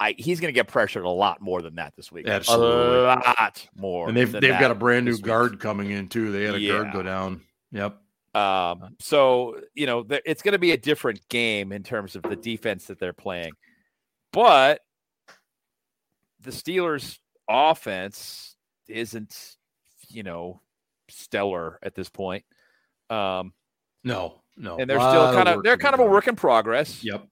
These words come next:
Speaker 1: You know, let's be honest, they are. I mean, the
Speaker 2: Yep.
Speaker 1: offensive line is still gelling, and they don't have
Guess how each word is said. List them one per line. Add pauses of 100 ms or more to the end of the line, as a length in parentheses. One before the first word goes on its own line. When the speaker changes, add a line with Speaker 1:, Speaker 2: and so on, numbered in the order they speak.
(200)
Speaker 1:
You
know,
let's
be
honest,
they
are.
I
mean,
the
Speaker 2:
Yep.
Speaker 1:
offensive
line
is
still
gelling,
and (440)
they
don't (540)
have